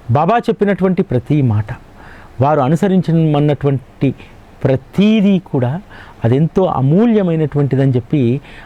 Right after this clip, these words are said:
ఆ రోజు దాస్కన్ మహారాజ్ లాంటి యొక్క భక్త శ్రేష్ఠులు భావించారు.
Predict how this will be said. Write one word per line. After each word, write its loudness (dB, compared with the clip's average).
ఆ 0
రోజు 0
దాస్కన్ -2
మహారాజ్ 0
లాంటి -2
యొక్క -2
భక్త -4
శ్రేష్ఠులు -4
భావించారు. -6